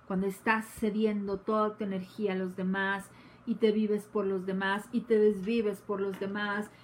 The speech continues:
y entonces buscas le-, el reconocimiento y el apoyo y el amor de los demás porque quieres que los demás tengan todo lo bueno y lo bello de la vida,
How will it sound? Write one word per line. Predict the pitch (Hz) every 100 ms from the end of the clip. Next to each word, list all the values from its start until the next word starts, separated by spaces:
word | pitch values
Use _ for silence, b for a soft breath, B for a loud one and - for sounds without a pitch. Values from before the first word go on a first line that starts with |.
| B B
y | 240 220
entonces | 214 233 220 226 214 214
buscas | 262 262 - 220 208 -
le-, | 214 220 -
el | 202
reconocimiento | 214 214 208 190 208 208 196 190 214
y | 214 202
el | 208
apoyo | 202 196 196 202 202
y | 214 208
el | 208
amor | 196 196 196
de | 202
los | 196 190
demás | 190 190 190 - -
porque | 208 - -
quieres | - 208 214 -
que | 214
los | 208 190
demás | 190 190 196 208 214 B B B -
tengan | 240 233 233 220 -
todo | 233 214 220
lo | 214 202
bueno | 190 208 202 208
y |
lo | 196 185
bello | 196 190 190
de | 180
la | 180
vida, | 190 190 180